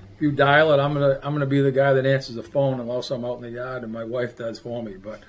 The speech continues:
I mean, I, I think it's important for us to be there for you, to be available,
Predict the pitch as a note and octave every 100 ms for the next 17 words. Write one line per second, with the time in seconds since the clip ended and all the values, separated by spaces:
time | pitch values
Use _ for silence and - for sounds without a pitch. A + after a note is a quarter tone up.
0 | - - - B2+ C3 B2 - _ _ _
1 | - - - C3+ G3+ F#3+ D3 D3+ - E3
2 | E3 C3 - C3+ C3+ - - _ _ _
3 | _ _ _ - A#2 D3 D3+ D3 - D3+
4 | D#3 G#3 A3+ - A#2+ C3+ A#2 A2+ C3+ D#3
5 | F3 G3+ A3+